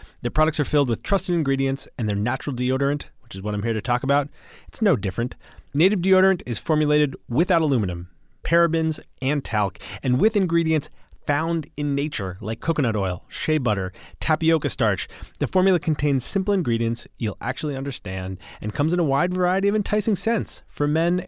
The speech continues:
and women. I, right now, currently, am wearing eucalyptus and mint. Feels natural and it feels good. It also smells good.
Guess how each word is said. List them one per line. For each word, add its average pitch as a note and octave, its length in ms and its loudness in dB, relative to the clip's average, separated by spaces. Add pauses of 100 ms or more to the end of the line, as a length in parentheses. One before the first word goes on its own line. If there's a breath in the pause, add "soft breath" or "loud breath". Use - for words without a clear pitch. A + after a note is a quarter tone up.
and F3+ 240 0
women. F#3+ 280 6
I, E3+ 200 2
right G3 220 4
now, F#3 380 2 (180)
currently, F3 640 0 (360 loud breath)
am F#3 140 0
wearing F#3+ 340 2
eucalyptus G#3 580 -2
and F#3 140 2
mint. G3+ 340 0 (300)
Feels D#3+ 320 2
natural D3 640 0
and C3+ 100 0
it C3+ 80 -4
feels C#3 320 0
good. C3 360 2 (200 loud breath)
It - 100 -12 (100)
also D3 440 -2 (180)
smells A#2+ 480 -4
good. - 300 -16